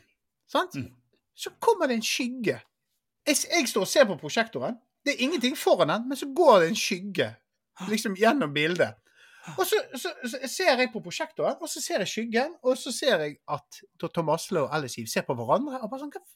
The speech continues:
Speaker 1: faen? Det går det, liksom.» En sånn, eh, et silhuett av noe, da. Og så bare sånn, og så var alle sånn, «Så alle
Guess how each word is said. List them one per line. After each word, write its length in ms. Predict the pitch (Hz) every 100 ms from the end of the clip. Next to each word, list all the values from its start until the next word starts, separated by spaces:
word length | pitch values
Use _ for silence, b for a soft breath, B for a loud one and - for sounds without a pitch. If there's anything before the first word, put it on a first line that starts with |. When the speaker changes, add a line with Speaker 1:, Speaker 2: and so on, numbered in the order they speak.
| _
Speaker 1:
faen? 340 | 480 539 554 - _
Det 160 | 466 466
går 220 | 415 392 302
det, 80 | 247
liksom.» 240 | 359 240 226 B B B B B _ -
En 80 | 233
sånn, 200 | 302 254
eh, 560 | 247 277 269 262 254 262
et 60 |
silhuett 540 | - 277 359 - _ 156
av 80 | 135
noe, 160 | 117
da. 120 | 117 254 - _ B B 170 B _
Og 80 | -
så 120 | - 330
bare 160 | 320
sånn, 200 | 254 120 - _ _ _ _ _ _ _ _ -
og 100 | 330
så 100 | 330
var 160 | 247
alle 140 | 233 226
sånn, 160 | 131 -
«Så 240 | - 466 453 135 117 101 - -
alle 280 | 120 123 214